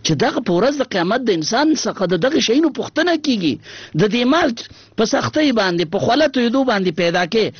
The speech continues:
راځي په حشیشو باندې ورکې، راځي په افیون باندې ورکې، راځي په چرس باندې ورکې، راځي په پوډرو باندې ورکې، څومره په سختۍ باندې پیدا کې، بیرته په، په دې مردار شي باندې، ولې وزام اولادونو ته په یو ج-،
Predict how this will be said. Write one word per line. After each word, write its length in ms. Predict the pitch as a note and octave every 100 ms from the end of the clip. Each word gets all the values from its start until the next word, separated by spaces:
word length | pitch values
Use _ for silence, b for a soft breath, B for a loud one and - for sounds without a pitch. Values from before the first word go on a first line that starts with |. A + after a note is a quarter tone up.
| B C#3+
راځي 220 | E3 G#3
په 120 | - -
حشیشو 360 | F#3 - D4+ A#3+
باندې 280 | - G#3 F#3
ورکې، 240 | F#3 G#3+ G3 B B D#3
راځي 200 | F3+ G3+
په 120 | C4 G#3+
افیون 260 | - A#3+ C4
باندې 260 | A3+ G3+ F#3
ورکې، 260 | F3 E3 G3 E3+ B B
راځي 240 | F3 G3 C4+
په 40 | B3 -
چرس 200 | B3 A3
باندې 260 | G3+ F#3 F3+
ورکې، 260 | F3 G3+ F3 D#3 B -
راځي 200 | F3+ F#3+
په 280 | B3+ A#3+ F#3
پوډرو 380 | F3 F#3+ A3 C4+
باندې 260 | A#3 F#3 E3
ورکې، 340 | C#3+ D3 G#3+ C4 B B
څومره 200 | D4+ D4
په 120 | A3
سختۍ 320 | G3+ E3+ - A3+
باندې 180 | G3 E3
پیدا 280 | D#3+ C3+ C3
کې، 180 | C3+ G#3+ G#3 B -
بیرته 240 | C#4 C4+
په، 180 | - D#3
په 120 | F#3
دې 120 | G3 C4+
مردار 340 | G3+ D#3+ B3
شي 120 | C#4
باندې، 260 | B3 A3 G#3 - B B
ولې 240 | F#3+ C#4
وزام 380 | C4 F#3+ F3 F3+
اولادونو 520 | D#3+ F3 D#3+ E3 B3
ته 120 | A#3 F#3
په 100 | D#3+
یو 160 | C#3
ج-، 140 | C#3